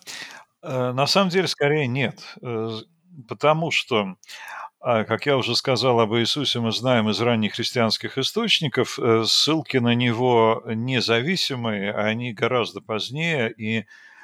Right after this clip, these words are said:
а, если говорить там краткое упоминание Иосифа Флавия, то оно явно отредактировано христианами, да? Так вот, э, если мы, м, имеем перед собой, м,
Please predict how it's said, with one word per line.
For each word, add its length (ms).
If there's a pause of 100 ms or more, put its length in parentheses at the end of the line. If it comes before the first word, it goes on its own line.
(200)
а, 160
если 260
говорить 220
там 180
краткое 340
упоминание 500
Иосифа 300
Флавия, 380
то 160
оно 120
явно 280
отредактировано 720
христианами, 480 (220)
да? 180 (680)
Так 160
вот, 280
э, 260 (100)
если 460
мы, 440 (200)
м, 320
имеем 340
перед 220
собой, 680
м, 280